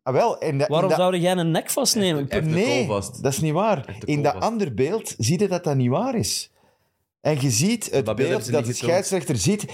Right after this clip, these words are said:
Speaker 1: heeft hij blijkbaar zijn nek vast.
Speaker 2: Dat, dat beeld
Speaker 1: Maar
Speaker 2: heeft dat niet in de live match gezien. Ik heb een match wel niet, ik heb niet Match of the Day bekeken of
Speaker 1: Ah,
Speaker 2: zo.
Speaker 1: maar
Speaker 2: Dus
Speaker 1: ik heb,
Speaker 2: zat het
Speaker 1: in
Speaker 2: daar?
Speaker 1: Match of the Day lieten ze die andere camera zien. En
Speaker 2: Slechte
Speaker 1: dan zeggen ze
Speaker 2: regisseur dan in die wedstrijd.
Speaker 1: Ja, niet alleen daar.
Speaker 2: Want dat beïnvloedt
Speaker 1: Ook voor de var.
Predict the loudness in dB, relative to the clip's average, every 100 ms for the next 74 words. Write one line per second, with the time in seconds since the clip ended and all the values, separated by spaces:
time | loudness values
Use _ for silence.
0 | -4 -4 -2 0 0 0 0 0 -2 -2
1 | 0 0 -2 -2 -2 -2 0 0 0 0
2 | 0 0 0 2 4 4 2 2 2 2
3 | 2 0 0 0 0 2 4 4 2 2
4 | 2 2 0 0 2 2 2 2 0 2
5 | 2 2 2 0 0 -2 2 2 2 0
6 | 0 0 0 0 0 2 2 0 -2 0
7 | 0 0 0 0 2 0 0 0 2 0
8 | 0 0 0 0 0 -2 0 0 2 0
9 | 0 0 2 2 2 2 0 -2 -4 -2
10 | 0 0 0 -4 -4 0 2 2 0 0
11 | -2 -2 -4 -6 0 2 2 0 0 0
12 | 0 0 -2 -2 0 0 -2 -4 -8